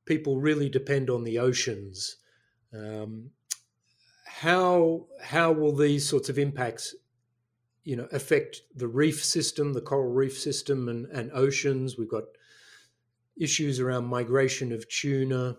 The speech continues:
That impacts food security.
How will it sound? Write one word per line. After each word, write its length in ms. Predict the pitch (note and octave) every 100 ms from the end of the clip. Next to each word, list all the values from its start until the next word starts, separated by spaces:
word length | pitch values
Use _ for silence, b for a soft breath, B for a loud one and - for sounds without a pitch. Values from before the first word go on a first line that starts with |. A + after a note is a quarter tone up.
| b b b _
That 160 | C3+ B2+
impacts 480 | B2+ B2 B2 - -
food 340 | - C3 C3
security. 800 | - A#2+ - B2 A#2+ A#2 A#2